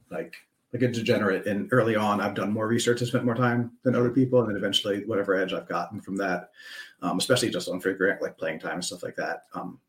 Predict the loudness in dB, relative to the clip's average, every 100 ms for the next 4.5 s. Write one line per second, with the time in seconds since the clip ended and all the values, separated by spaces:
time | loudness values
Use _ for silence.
0 | _ -12 -6 -6 -4 -6 -4 -4 -4 -4
1 | -6 -8 -12 -16 -12 -12 -12 -10 -8 -8
2 | -10 -12 -12 -10 -2 2 2 2 -2 -4
3 | -2 -4 -4 -6 -8 -4 -4 -4 2 2
4 | 2 2 2 0